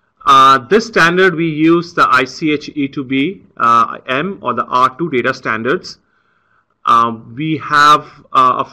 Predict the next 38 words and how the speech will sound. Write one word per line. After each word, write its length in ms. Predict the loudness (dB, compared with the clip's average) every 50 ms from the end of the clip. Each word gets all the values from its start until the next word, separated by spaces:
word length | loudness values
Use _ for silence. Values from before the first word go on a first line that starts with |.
| _ _ _
few 300 | -8 -4 -2 0 0 0
regional 440 | 0 -2 -2 -2 -2 -2 0 0 0
requirements 800 | -2 -4 -8 -6 -2 2 2 4 2 2 -2 -6 -8 -10 -10 -10
in 140 | -10 -8 -6
there, 340 | -4 -4 -4 -4 -6 -8 -12 _ _ _ _ _ _ _ _ _
and 280 | -8 -6 -6 -6 -4 -2
that 200 | -2 -2 -2 -6
can 140 | -8 -8 -6
be 80 | -8 -8
found 460 | -8 -8 -4 -2 0 0 -2 -4 -8
in 200 | -10 -10 -8 -6
one 140 | -4 -2 -2
of 80 | -2
the 80 | -2 -2
references. 760 | -2 -4 -4 -6 -6 -6 -6 -8 -10 -10 -10 -10 -12 -16 -20 _ _ _ _ _ _ _ _ _ _ _ _ _
Uh, 320 | -2 -2 0 0 -2 -4 -6 -12 _ _ _ _ _ _ _ _ _ _ _ _ _ _ -8 -6
these 200 | -6 -4 -4 -2
I 160 | -2 -2 -2
C 200 | -2 -2 -2 -2
S 100 | 0 2
Rs 180 | 0 0 0
are 80 | -2 -4
submitted 420 | -4 -4 -6 -6 -6 -6 -8 -6
in 160 | -6 -8 -10 -10 -12
X 100 | -10 -6
M 120 | -4 -4 -4
L 80 | -4
format, 580 | -6 -6 -4 -4 -2 -2 0 0 -2 -2 -4 -8 _ _ _ _ -8
and 160 | -8 -6 -4
then 200 | -6 -6 -6 -10
attachments 800 | -8 -4 -2 -2 -2 -2 -4 -8 -8 -8 -8 -8 -10 -14 -18 _ _ _ _ _ _ _
must 380 | -4 -2 -2 -2 -2 -6 _ _
be 340 | -6 -4 -4 -4 -6 -8 -10 _
in 120 | -10 -8 -8
the 80 | -10
P 180 | -10 -8 -8 -4
D 140 | -4 -4 -4
F 80 | -4